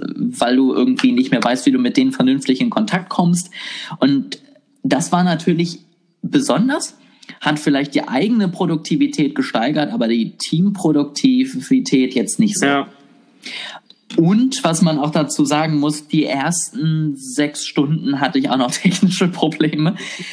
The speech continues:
Speaker 1: Ähm, deswegen kann man den Tag sowieso vielleicht nicht so ganz zählen.
Speaker 2: Also was, äh, ich auf jeden Fall sagen kann, äh, ich mache natürlich für unsere Firma auch quasi immer vom Homeoffice und bei meinem ersten Nebenjob vor ein paar Jahren,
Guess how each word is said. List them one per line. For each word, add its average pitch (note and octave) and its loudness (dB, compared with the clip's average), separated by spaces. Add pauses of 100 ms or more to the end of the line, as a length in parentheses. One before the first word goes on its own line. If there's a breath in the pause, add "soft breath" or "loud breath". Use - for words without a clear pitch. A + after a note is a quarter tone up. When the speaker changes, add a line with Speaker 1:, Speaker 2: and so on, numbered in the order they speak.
(240 loud breath)
Speaker 1:
Ähm, C#3+ 0
deswegen C#3 -2
kann C#3+ -2
man C3 0
den C3+ 0
Tag C3 -4
sowieso A#2+ 0
vielleicht A2 -2
nicht A2 0
so G#2+ -2
ganz G2+ 0
zählen. G#2 0 (1200 loud breath)
Speaker 2:
Also C#3 2
was, C#3+ -2
äh, C3+ 2
ich G#3 -2
auf G3+ 0
jeden F#3+ 0
Fall F3+ -2
sagen D3+ -4
kann, D3+ -4
äh, B2 -2 (320)
ich - -14
mache A#2+ -2
natürlich A#2+ -6
für B2 -6
unsere D3 -2
Firma - -8
auch F3 -4
quasi C#3 -4
immer D#3 -4
vom C#3+ -6 (340)
Homeoffice D#3 -6
und B2+ -6
bei A#2 -4
meinem A#2+ -4 (460 soft breath)
ersten E3+ -4
Nebenjob D#3 -4
vor A#2+ -8
ein B2+ -4
paar B2 -8
Jahren, E3+ -4